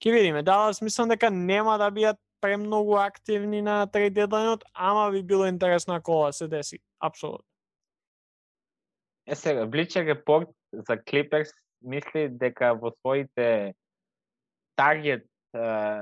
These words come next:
Speaker 2: таргети што ги има во својот офис, мислат дека Дерик Роуз, Девонте Грахам или Ерик Бледсоу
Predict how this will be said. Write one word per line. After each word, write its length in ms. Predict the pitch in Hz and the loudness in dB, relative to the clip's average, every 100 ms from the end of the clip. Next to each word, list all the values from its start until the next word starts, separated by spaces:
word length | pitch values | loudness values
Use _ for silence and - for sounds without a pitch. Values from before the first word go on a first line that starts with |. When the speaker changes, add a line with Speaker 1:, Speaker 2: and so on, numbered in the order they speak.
| 85 60 _ _ - | -10 -18 _ _ -2
Speaker 2:
таргети 640 | 127 131 131 120 - 127 | -2 -2 -6 -8 -10 -12
што 180 | - 117 | -10 -8
ги 180 | 110 117 | -6 -6
има 400 | 117 110 101 95 - _ _ _ _ - | -4 -4 -6 -10 -18 _ _ _ _ -8
во 120 | 110 | -8
својот 320 | - 120 117 113 | 0 4 4 4
офис, 480 | 117 - 170 - - | 2 2 -6 -6 -10
мислат 400 | 143 147 151 139 | -6 0 0 2
дека 420 | 139 135 131 127 | 2 2 4 4
Дерик 440 | 113 123 147 143 - | 2 2 0 -2 -2
Роуз, 320 | 139 151 165 139 | 2 2 0 -4
Девонте 440 | 123 139 143 131 | -4 -4 -4 -10
Грахам 480 | 117 131 139 151 139 | -6 -4 -4 -8 -10
или 200 | 127 127 | -6 -6
Ерик 280 | 135 127 123 | -6 -10 -10
Бледсоу 600 | 120 135 135 - 104 95 | -2 -2 -4 -8 -6 -6